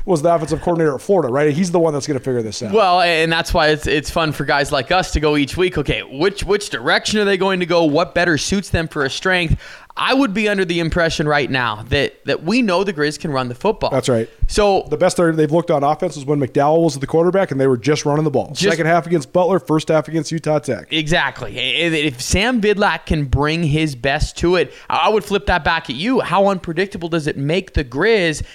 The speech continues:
Speaker 2: if Sam Vidlak can come out one game and they start out seven of their first eight passes, seven of their first eight plays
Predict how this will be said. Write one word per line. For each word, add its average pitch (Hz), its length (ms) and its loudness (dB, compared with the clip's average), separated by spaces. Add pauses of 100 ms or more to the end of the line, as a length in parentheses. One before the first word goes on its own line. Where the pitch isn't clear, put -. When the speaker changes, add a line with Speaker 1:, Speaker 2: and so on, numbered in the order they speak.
Speaker 2:
if - 140 -4
Sam 208 320 -2
Vidlak 190 380 0
can 156 100 -6
come 185 240 0
out 185 200 0
one 196 220 0
game 220 340 0 (200)
and 165 120 -2
they 156 80 0
start 180 280 0
out 160 180 -2
seven 165 240 0
of 156 80 -2
their 147 80 0
first 156 320 0
eight 143 140 -4
passes, 147 480 -2 (120)
seven 180 280 0
of 170 140 0
their 147 100 0
first 170 260 -2
eight 147 160 -4
plays 185 380 0